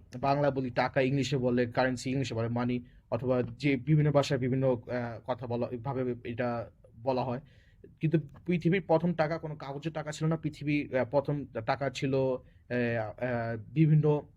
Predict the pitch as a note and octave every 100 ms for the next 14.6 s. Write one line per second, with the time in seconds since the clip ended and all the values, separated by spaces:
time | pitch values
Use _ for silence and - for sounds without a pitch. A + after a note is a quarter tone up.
0 | - _ _ - - - - D#3+ D3+ C#3
1 | D3+ C#3 A#2+ C3 C3+ D3+ D3+ - D3+ C3
2 | B2+ C3 C3 A#2 C#3 C#3 C#3 C3+ - -
3 | - - A#2 A#2+ D#3+ D#3 D#3+ D#3+ D#3 B2
4 | - B2+ C#3+ C#3+ C3 C3 A#2+ C3+ C3 C#3+
5 | A#2+ B2+ B2 A#2+ B2+ B2+ C3+ C3+ B2 -
6 | A#2+ B2 C3+ B2 C3+ C#3 C3+ C3+ C3+ B2
7 | - B2+ A#2+ - - - _ G#2 A2 G#2+
8 | G#2+ - B2 C3+ B2 C#3+ C#3+ D3 C3+ B2+
9 | - C3 B2 A#2+ C3 C3+ C3+ C3 A#2+ A#2
10 | C3+ D3+ - - - - A2+ A#2 A#2+ B2
11 | - - C#3+ C#3+ C#3 C3+ C3+ C3+ C#3 C3
12 | C#3+ C#3 C#3 C3+ C3+ - C3 B2+ A#2+ B2+
13 | B2 B2 C3 B2 A2+ A#2+ A#2+ A#2+ B2 B2
14 | C3 C3+ C3+ C3 B2+ B2